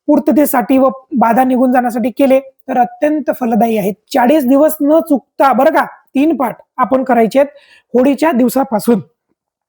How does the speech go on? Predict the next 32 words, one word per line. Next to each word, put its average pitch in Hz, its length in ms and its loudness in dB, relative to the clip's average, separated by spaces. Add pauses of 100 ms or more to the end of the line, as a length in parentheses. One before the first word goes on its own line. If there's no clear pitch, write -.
(200)
त्याचा 262 200 0
खूप 320 340 0
मोठा 311 340 2 (360)
परिणाम 254 380 0 (100)
आपल्या 262 300 0
आयुष्यावर 262 520 0
होतो 262 360 0
व 254 40 0
सकारात्मक 254 500 -4 (400)
रिझल्ट 233 300 0
आपल्याला 226 280 0
मिळतात. 220 300 -4 (460)
होळीच्या 277 400 2
दिवशी 285 380 0 (160)
शंकराला 262 720 0 (480)
एकवीस 285 420 0
गोमती 277 340 0
चक्र 269 280 0
वाहावेत. 226 360 0 (180)
त्यामुळे 269 280 0
काय 302 160 2
होतं, 269 240 -2 (440)
तर 262 80 -8
आपला 262 280 0
जो 262 160 2
ठप्प 262 380 -4
झालेला 262 320 2
व्यापार 240 340 0
आहे 233 200 0 (320)
आणि 262 160 -2
नोकरी 262 380 2
आहे, 233 140 -6